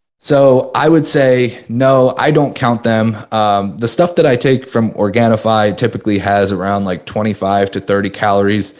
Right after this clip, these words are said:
in it, like the green juice, um, and the red juice. I don't count it because it's not that big of a deal. Like, it's, you know, we're talking about maybe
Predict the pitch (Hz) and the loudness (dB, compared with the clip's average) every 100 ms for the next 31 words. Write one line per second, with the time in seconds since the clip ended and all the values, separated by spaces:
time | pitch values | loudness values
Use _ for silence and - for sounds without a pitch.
0 | _ _ - 123 127 120 101 98 92 92 | _ _ -6 0 2 2 0 -4 -4 -6
1 | 107 123 117 120 120 113 - - - 98 | -2 0 0 0 0 -2 -10 -20 -8 -4
2 | 95 90 90 95 120 117 117 - - 175 | -2 -2 -2 0 0 0 -4 -4 -2 0
3 | 202 - - 123 135 139 131 123 135 117 | 0 -4 -6 0 2 0 -2 -4 0 2
4 | 113 110 - _ _ _ _ _ - 147 | 2 -2 -12 _ _ _ _ _ -8 -6
5 | - 165 156 147 120 - _ - 135 123 | -2 -2 0 0 -2 -10 _ -8 -4 -2
6 | 117 143 127 85 104 120 113 - - - | 0 2 2 2 0 0 -2 -4 -8 -4
7 | 131 107 110 120 123 123 117 113 107 110 | 0 2 2 2 0 0 0 0 0 0
8 | 117 120 117 117 110 98 | 2 2 0 0 -2 -4